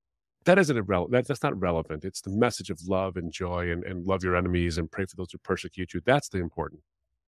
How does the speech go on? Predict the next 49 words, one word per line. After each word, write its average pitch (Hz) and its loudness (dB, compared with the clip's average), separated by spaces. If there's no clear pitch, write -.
Um, 95 6
so 120 6
there 135 10
are 104 8
those. - 0
Um, 95 2
and 110 2
they 151 8
don't 156 8
really 120 6
have 107 4
an 90 0
eschatology 85 0
in 90 -4
that 80 -4
sense - -8
or 98 0
a 90 -4
coming 101 2
idea 82 0
of 76 -8
what 87 -6
a 85 -4
Messiah 85 -2
really 82 -2
is. 80 -2
Jesus 120 0
delivers 107 2
us 113 2
from 87 -6
sin 101 0
by 87 -2
being 90 -4
a 85 -6
good 90 0
example, 80 -4
in 90 -6
other 80 -6
words. 73 -14
Um, 98 2
<clears throat> - -16
the - 6
good 180 8
news 123 8
is 113 8
that's 110 4
a - 0
minority 101 6
position. 90 -2